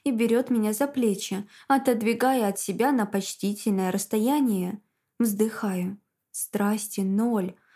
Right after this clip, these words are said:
скорее даже страсть в минусовой степени. Но, может, Ярослав и не заметит ничего? Вдруг наш неловкий поцелуй его убедит?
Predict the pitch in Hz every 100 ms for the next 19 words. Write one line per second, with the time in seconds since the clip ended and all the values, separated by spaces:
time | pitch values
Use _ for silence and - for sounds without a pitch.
0 | - - 226 208 214 208 196 196 - 202
1 | 214 254 - 196 202 196 202 208 185 190
2 | - - 285 208 185 180 202 _ _ _
3 | _ _ 277 302 302 262 - - 302 277
4 | 254 254 233 233 233 233 226 226 226 226
5 | 285 370 233 185 180 - 180 175 165 _
6 | _ _ _ - 262 226 269 262 233 208
7 | 214 208 226 226 196 185 190 - 180 233
8 | 294 226 190 190 247 269 208 185